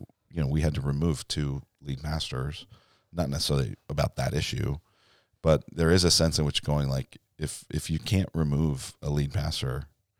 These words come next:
then, then you're creating an environment where that w-, sin can flourish, whatever form it takes.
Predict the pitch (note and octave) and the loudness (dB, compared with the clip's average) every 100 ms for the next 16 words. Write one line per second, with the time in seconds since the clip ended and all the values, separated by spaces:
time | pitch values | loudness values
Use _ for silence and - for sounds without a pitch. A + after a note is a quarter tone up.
0 | _ _ _ _ _ - D#2 D2 C#2+ - | _ _ _ _ _ 0 2 4 0 -4
1 | _ D2+ E2 D#2 D2 - F#2+ A#2 C3 F2+ | _ 2 4 4 2 4 8 10 10 8
2 | D#2+ D2+ D2+ D2 - D2+ C#2+ C2+ - _ | 6 4 4 2 0 2 2 0 -6 _
3 | _ _ - D2+ D2 - - D#2 E2+ - | _ _ -8 0 0 -2 -18 -4 -4 -6
4 | _ D2 _ - - C3 A#2+ F#2 E2 - | _ -20 _ 0 6 8 6 4 -2 2
5 | E2 B1+ - C#2+ E2+ F2+ D#2 - E2 C2 | 4 2 -2 4 10 10 8 2 0 0
6 | - - B1+ - - | -4 -8 -10 -12 -14